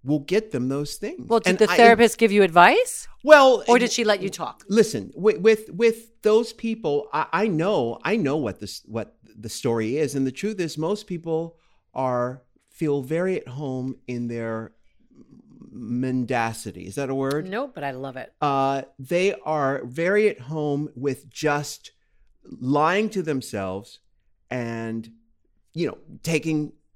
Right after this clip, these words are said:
Speaker 1: the blue pill instead of the red pill. Because the red
Speaker 2: Matrix.
Speaker 1: pill, you have to actually be accountable for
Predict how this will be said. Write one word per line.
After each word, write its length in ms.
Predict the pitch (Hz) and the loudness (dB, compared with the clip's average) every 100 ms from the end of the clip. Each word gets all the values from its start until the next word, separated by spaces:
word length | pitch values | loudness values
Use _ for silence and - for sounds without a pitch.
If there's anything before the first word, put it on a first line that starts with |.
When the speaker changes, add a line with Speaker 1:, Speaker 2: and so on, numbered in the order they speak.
| _ _ _ _ | _ _ _ _
Speaker 1:
the 120 | 117 135 | -4 -2
blue 240 | 135 151 | 0 -2
pill 420 | 143 113 98 - - | -2 -6 -6 -10 -16
instead 360 | - 113 - 120 | -10 -10 -6 -6
of 100 | 104 | -6
the 80 | 110 | -6
red 180 | 117 117 | -6 -2
pill. 80 | |
Because 240 | 190 185 151 | -2 0 0
the 120 | 160 | 2
red 220 | 175 262 | 4 4
Speaker 2:
Matrix. 100 | 262 | 2
Speaker 1:
pill, 400 | - 170 139 143 - - _ - - | 0 0 2 -2 -8 -20 _ -20 -20
you 260 | 143 196 269 | -6 -2 0
have 240 | 220 185 | 0 -2
to 160 | 190 - | -2 -2
actually 320 | 165 165 170 | -2 -2 -8
be 160 | 143 151 | -4 -4
accountable 760 | 139 - 147 165 123 98 78 _ _ _ | -4 -6 -6 -6 -6 -8 -10 _ _ _
for 520 | - 143 123 117 113 | -4 0 0 -2 -6